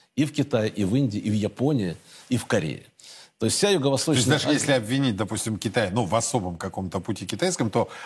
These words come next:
Speaker 2: вот рыночные экономики, никто же не ставит под сомнение Японию, Корею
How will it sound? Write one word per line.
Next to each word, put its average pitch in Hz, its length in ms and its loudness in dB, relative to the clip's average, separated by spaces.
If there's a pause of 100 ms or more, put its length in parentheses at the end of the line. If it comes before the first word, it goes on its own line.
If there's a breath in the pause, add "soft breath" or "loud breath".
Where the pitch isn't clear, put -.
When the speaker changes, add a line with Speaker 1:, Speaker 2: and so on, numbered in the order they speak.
(120 loud breath)
Speaker 2:
вот 151 260 0 (100)
рыночные 123 640 2
экономики, 131 460 2
никто 127 240 2
же 151 100 -2
не 139 60 4
ставит 120 260 2
под 120 100 -4
сомнение 113 400 0
Японию, 135 440 2
Корею 127 440 2